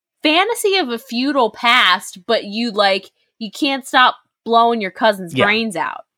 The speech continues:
Speaker 1: you know? Like, we're not doing, we're not doing honor and, uh, ancient sword battles here.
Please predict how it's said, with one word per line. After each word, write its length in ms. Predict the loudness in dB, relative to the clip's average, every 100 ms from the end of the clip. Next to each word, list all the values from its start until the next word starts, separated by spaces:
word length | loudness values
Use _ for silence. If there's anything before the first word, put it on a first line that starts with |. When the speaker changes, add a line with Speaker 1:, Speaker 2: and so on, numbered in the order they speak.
| -12
Speaker 1:
you 120 | -4
know? 240 | -2 0 0
Like, 400 | 2 2 0 _ _ _
we're 160 | -2 2
not 220 | 2 0
doing, 560 | -6 -2 0 -2 -6 -14 _
we're 120 | -2 2
not 200 | 2 0
doing 280 | -4 0 4
honor 500 | 6 4 2 0 0
and, 520 | 2 2 2 -4 -6 2
uh, 300 | 4 4 0
ancient 520 | -4 -4 -4 -6 -6 -14
sword 420 | -10 -4 -2 0
battles 460 | 0 -2 -2 -10 -14
here. 320 | -12 -12 -14